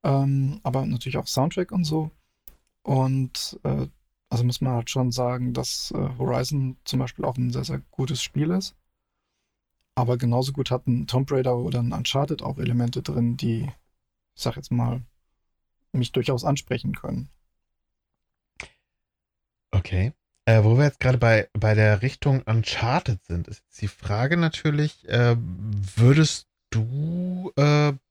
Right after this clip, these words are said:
Speaker 2: beispielsweise auch, ähm, andere Titel mit reinwählen als, äh, als selbiges, wie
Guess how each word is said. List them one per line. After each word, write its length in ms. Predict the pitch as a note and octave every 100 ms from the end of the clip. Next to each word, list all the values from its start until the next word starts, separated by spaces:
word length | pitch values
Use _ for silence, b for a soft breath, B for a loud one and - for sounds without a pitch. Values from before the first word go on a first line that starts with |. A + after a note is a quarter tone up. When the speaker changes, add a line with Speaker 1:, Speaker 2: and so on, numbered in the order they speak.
| _ -
Speaker 2:
beispielsweise 1120 | A#2 C#3 - C#3 C3+ - G#2+ A#2+ B2 C3 C3 B B B B B -
auch, 480 | A#2 A#2+ A#2 - G2+
ähm, 400 | A#2+ A2+ A#2+ A#2
andere 600 | D#3+ A#3+ B3+ C3+ G#2+ F#2+ -
Titel 280 | F#3+ F3 C3+
mit 260 | B2 A2+ B2
reinwählen 880 | B2+ B2 G#2 A#2 A2+ G#2+ G#2 G#2 -
als, 600 | G2+ G#2 - - - -
äh, 320 | G#2+ G#2 G2+ -
als 220 | A2+ A2
selbiges, 720 | A#2+ A#2 A2 A2+ D#3+ - A2
wie 320 | A2+ D#3+ A#3